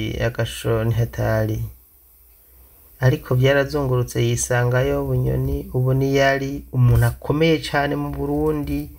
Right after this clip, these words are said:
yewe umuntu yafatwa nka perezida n'ukuri. Eh, kandi Premier Ministre burya niwe aba ari perezida, ibyo birazwi. Ariko vyarahindukiye, yisanga muri prison centrale.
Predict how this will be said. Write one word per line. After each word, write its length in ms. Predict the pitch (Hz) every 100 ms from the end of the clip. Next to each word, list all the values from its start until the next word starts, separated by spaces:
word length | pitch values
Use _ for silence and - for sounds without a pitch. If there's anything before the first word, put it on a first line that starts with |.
| - - - _
yewe 260 | 135 135 123
umuntu 360 | - 120 113 113
yafatwa 380 | 107 123 -
nka 100 | 123
perezida 600 | 123 - 127 120 123 123
n'ukuri. 600 | 127 127 - 135 131 139 - - _ _ - - - - -
Eh, 140 | - 110 -
kandi 220 | 123 123
Premier 380 | 123 113 123 123
Ministre 440 | 120 117 - 113
burya 260 | 123 123 123
niwe 120 | 120
aba 100 | 120
ari 100 | 123
perezida, 540 | - 117 110 113 113
ibyo 240 | 113 113 120
birazwi. 640 | 120 117 113 120 123 127 123 - - - - - - - - - 120
Ariko 680 | 127 - - 139 - - - -
vyarahindukiye, 920 | 131 127 127 123 127 123 120 - 123 117
yisanga 960 | 131 143 131 - - 135 135 139 135
muri 240 | 143 151 156
prison 460 | - 123 120 131
centrale. 760 | 120 120 110 - - 120 -